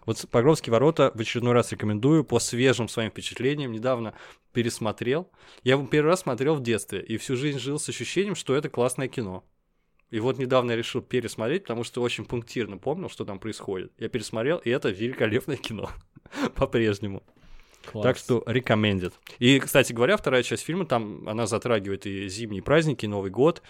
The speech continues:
Speaker 1: Там, кстати говоря, если вы слушали музыкальный спешл,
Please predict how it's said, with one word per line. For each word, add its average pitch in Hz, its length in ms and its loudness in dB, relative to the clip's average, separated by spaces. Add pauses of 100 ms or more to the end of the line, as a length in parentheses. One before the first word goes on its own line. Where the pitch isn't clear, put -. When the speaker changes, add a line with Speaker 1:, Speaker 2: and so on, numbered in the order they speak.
(120)
Speaker 1:
Там, 101 240 -2 (480)
кстати 117 300 2
говоря, 131 140 4
если 139 160 0
вы 113 60 2
слушали 117 480 0 (220)
музыкальный 107 460 2
спешл, 160 480 -2